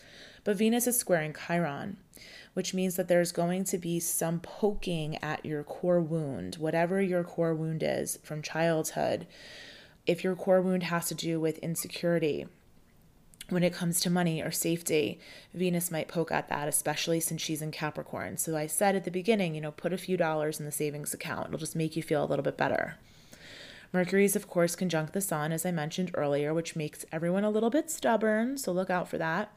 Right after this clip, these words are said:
The thing that I'm most concerned with is the Mars opposite Uranus in this chart, which can, again, bring up some volatility. And then sun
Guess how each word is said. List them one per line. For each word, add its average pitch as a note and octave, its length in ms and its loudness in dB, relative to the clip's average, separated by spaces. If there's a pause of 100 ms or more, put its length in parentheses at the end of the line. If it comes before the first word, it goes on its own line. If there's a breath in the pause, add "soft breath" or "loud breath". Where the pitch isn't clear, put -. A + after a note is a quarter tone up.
(880 loud breath)
The B3 100 2
thing C4+ 200 6
that C#4 100 6
I'm B3+ 180 6
most A3+ 460 6
concerned G#3+ 440 2
with G#3+ 280 4
is F#3+ 160 0
the F#3+ 80 -2
Mars F3 300 2
opposite - 440 -2
Uranus G3 500 2
in G3+ 100 2
this G3+ 180 0
chart, F#3+ 480 0 (160)
which E3+ 500 -2
can, E3+ 180 -6
again, D#3 540 -2
bring E3 260 -2
up D3 260 -2
some E3 220 0
volatility. F3 840 2 (560 loud breath)
And F#3+ 100 2
then G3 160 4
sun G#3 460 2